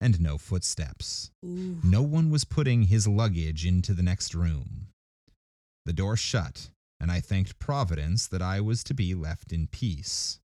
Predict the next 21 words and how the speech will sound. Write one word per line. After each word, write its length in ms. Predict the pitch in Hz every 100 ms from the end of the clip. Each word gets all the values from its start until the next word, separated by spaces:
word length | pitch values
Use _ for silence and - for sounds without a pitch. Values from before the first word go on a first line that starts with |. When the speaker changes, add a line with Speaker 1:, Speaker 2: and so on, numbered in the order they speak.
| _ _ _ _ _
Speaker 1:
But 180 | 143 151 -
I 160 | 135
was 240 | 139 135 -
curious 600 | - 208 - 208 151 -
to 120 | -
know 720 | 120 117 135 117 82 92 107
where 240 | 101 113 120
the 120 | 95
dualies 680 | 87 127 175 151 78 76
had 180 | - 82
gone. 520 | - 67 - 55 57 - _ _ _ _ _ _ -
I 80 |
got 200 | 87 98
out 80 | 95
of 180 | 87 -
bed 300 | 87 82 92
and 160 | 98 85
looked 200 | 92 95
into 220 | 92 90
the 80 | 73
darkness. 800 | 107 123 - 73 - - -